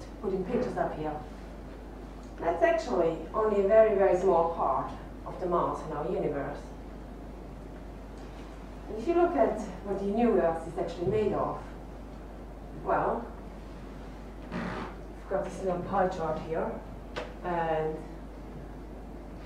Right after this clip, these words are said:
most of it is something that's called dark energy. I'm not going into detail here. It's a force that gets the universe to expand, accelerated expansion.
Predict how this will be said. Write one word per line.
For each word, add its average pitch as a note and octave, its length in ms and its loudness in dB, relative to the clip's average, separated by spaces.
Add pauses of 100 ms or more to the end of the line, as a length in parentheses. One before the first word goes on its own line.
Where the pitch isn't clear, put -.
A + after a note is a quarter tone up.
(260)
most A3 200 4
of F#3 180 2
it D#3+ 220 -2
is D#3+ 140 -2
something E3 380 -2
that's - 200 -6
called - 300 -6
dark D#3 260 2
energy. D3 460 -6 (160)
I'm D#3+ 120 -6
not F#3 140 4
going D3+ 240 0
into - 60 -8 (120)
detail - 300 -6 (100)
here. - 140 -4 (540)
It's - 100 -10 (260)
a D3+ 160 -6
force - 320 0 (200)
that D3 280 2 (160)
gets - 200 -6
the E3+ 80 -2
universe D3 460 0
to D3 60 -6
expand, - 420 -6 (920)
accelerated - 800 -4
expansion. E3+ 600 -4